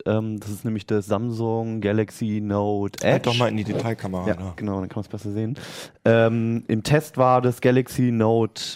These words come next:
Speaker 1: vier, was ähnlich ist von, von der Größe und vom
Speaker 2: Mhm.
Speaker 1: Bildschirm und auch selbst einen Stift hat und so weiter. Ähm, das hat aber hier noch die Besonderheit dieses, ähm, dicht ran, höre ich grad aus der Regie,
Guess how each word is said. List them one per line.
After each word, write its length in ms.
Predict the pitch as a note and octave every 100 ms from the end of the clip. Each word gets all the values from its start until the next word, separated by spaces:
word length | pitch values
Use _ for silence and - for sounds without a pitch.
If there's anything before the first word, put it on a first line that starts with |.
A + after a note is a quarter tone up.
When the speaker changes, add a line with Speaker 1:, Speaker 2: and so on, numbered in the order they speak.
| - _ _ _ _ _
Speaker 1:
vier, 380 | - D3 G#3 B3 - _ _ _ - _ _ _
was 320 | G#2 - - -
ähnlich 240 | A#2+ C#3+
ist 180 | B2+ A#2 - -
von, 380 | B2 A2+ A2 G#2
von 160 | -
der 80 | G#2
Größe 400 | G#2 A#2+ D#3 C#3+
und 120 | B2
vom 140 | - G#2
Speaker 2:
Mhm. 20 |
Speaker 1:
Bildschirm 420 | A#2 D3 - C3+
und 100 | A2
auch 140 | G2+ G#2+
selbst 280 | G#2+ - -
einen 60 |
Stift 280 | - C#3+ -
hat 140 | C3
und 100 | C3+
so 80 | B2+
weiter. 260 | A#2+ B2+ C3 - - - - _ -
Ähm, 380 | G#2+ G#2+ G#2+ G2+
das 200 | G2+ -
hat 100 | A2+
aber 140 | G2+
hier 120 | G2+
noch 120 | G#2+
die 80 | -
Besonderheit 600 | G#2 G2 G#2+ G#2+ G#2 G2
dieses, 480 | G2+ F#2+ F#2+ - - -
ähm, 500 | F#2+ F#2+ F#2 F#2 F#2+ _ _ _ _ _ _ _ _ _ _ _ _ _ _ _ -
dicht 280 | - - -
ran, 320 | - A2+ A2+
höre 100 | A2
ich 100 | -
grad 180 | - G#2+
aus 100 | G#2+
der 120 | G#2+
Regie, 320 | G#2+ G#2+ A#2+